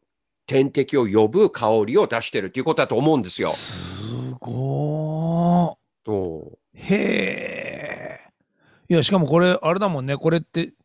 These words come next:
Speaker 2: 今見てるけど、シャープ四で、タイトルがもうさ、「キャベツだって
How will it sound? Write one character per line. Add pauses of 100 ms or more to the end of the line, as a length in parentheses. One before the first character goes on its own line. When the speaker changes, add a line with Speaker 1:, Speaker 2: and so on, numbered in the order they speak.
Speaker 2:
今
見
て
る
け
ど、 (400)
シ
ャ
ー
プ
四
で、 (460)
タ
イ
ト
ル
が
も
う
さ、 (160)
「キ
ャ
ベ
ツ
だ
っ
て